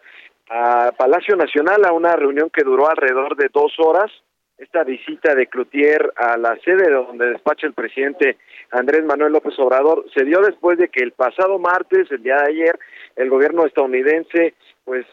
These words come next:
inició las solicitudes de solución de disputas, la, de consultas, perdón, de, pues, solución de disputas por la política energética de México, acusando supuestas violaciones al tratado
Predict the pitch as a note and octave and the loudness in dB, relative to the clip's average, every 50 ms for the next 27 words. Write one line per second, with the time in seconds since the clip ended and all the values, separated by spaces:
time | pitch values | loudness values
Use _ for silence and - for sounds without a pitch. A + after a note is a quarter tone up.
0 | _ - B2 B2 B2 C#3 B2+ C3 B2 - - E3+ F#3 F#3+ G3+ F#3+ E3 D3+ C#3 C3 | _ -4 -2 -2 0 0 0 -2 -4 0 0 2 2 4 4 2 2 2 2 2
1 | - C3+ B2+ B2 - C3 - - D#3+ E3+ E3+ E3 C#3+ B2 B2+ A2+ - C#3 B2 A#2+ | 0 0 0 -2 -6 -8 -4 0 2 4 4 4 2 0 -2 0 2 0 0 2
2 | B2 B2 B2 - - C#3+ D3 D3 D3 D3+ D3+ D3+ C#3 C#3+ C#3 C3+ C3 B2+ B2 B2 | 0 -2 -2 -4 -4 -2 0 0 2 0 -2 -2 0 2 2 2 2 2 2 2
3 | B2 A#2+ A#2+ - - _ D#3+ E3 - - - D3 C3+ A#2+ - - _ _ _ - | 0 -2 -6 -12 -14 _ -8 -8 -6 -4 -2 -2 -2 -4 -6 -12 _ _ _ -20
4 | - _ _ - B2 B2 B2 A2 A#2+ C3 B2+ B2+ - C#3 C#3+ C#3 - G3+ A3+ G3 | -20 _ _ -4 -2 0 0 0 2 0 0 0 0 -2 -2 0 0 -2 -2 0
5 | - D#3 C3 - - C#3 C3+ C#3+ D3+ D#3 D3+ D3 C3+ B2 B2+ B2+ B2 C3 A#2 A#2 | -2 -4 -4 -2 -2 -2 0 0 0 0 0 0 0 0 -2 -2 -2 -2 -4 -2
6 | - D#3 D3 D3+ D3+ D3+ C#3 C3+ - - E3+ - F3 E3 - _ - - - - | -4 -6 0 0 0 0 0 -2 -4 -4 0 0 0 -2 -2 _ -16 -20 -20 -20
7 | _ _ C#3+ D3 D3 D3+ D#3 D3+ D3+ D3+ D3+ D3+ D3 D3 D3 D3 - D#3+ D#3+ F3+ | _ _ 0 2 2 4 4 4 4 4 2 2 2 2 2 2 2 0 0 0
8 | F#3 - - - F3 E3 D#3+ D3+ C#3 - - - - - - - - E3 D3+ D3+ | -4 -6 -6 -4 -2 -2 0 -2 -2 -2 -2 -4 -4 -6 -12 -8 -4 -2 -2 -2
9 | - - - B2+ C#3+ C#3+ C#3 C#3 D3 E3 F3+ F3 - F#3 E3 - - E3 D3+ - | -2 -6 -6 -2 -2 0 0 0 0 -2 -2 -2 -4 -10 -10 -2 -2 0 0 -2
10 | _ - - - _ - C#3+ D3 - - D#4 - - F#3 F3+ F#3 F#3 F#3 F3+ F#3+ | _ -16 -20 -10 _ -4 -4 -4 -2 -4 -6 -2 0 0 0 0 2 2 2 2
11 | F#3 F3 - - - D#3 - - F#3 F#3 - G#3+ F#3+ C#3 D3+ C#3 C3+ B2+ - - | 2 2 0 0 -6 -10 -4 -2 -2 0 0 -2 0 0 0 0 0 -2 -2 -2
12 | E3 E3+ F3 E3+ - - C#3 B2 - C3 C3 C3 - D3+ D3+ D#3 D3+ - | -2 -2 -2 -4 -4 -4 -4 -2 0 0 0 0 0 2 2 2 0 0